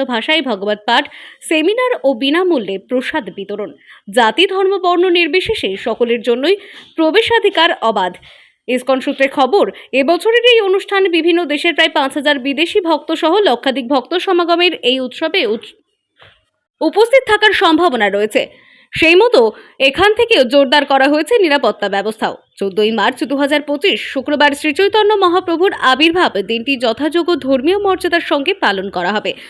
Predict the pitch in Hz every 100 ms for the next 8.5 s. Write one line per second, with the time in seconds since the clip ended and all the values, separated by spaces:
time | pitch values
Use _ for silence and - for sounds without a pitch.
0 | - - 190 202 - 220 240 254 269 247
1 | 359 277 - 220 - 320 381 381 370 370
2 | 370 320 302 311 311 320 294 262 285 311
3 | - 285 294 370 370 403 359 240 - -
4 | _ 311 285 339 427 427 427 415 381 339
5 | 302 359 370 285 311 339 339 - 339 294
6 | 285 277 269 277 277 262 339 - 208 -
7 | - - 254 247 277 - 381 392 262 202
8 | 196 - 214 - 156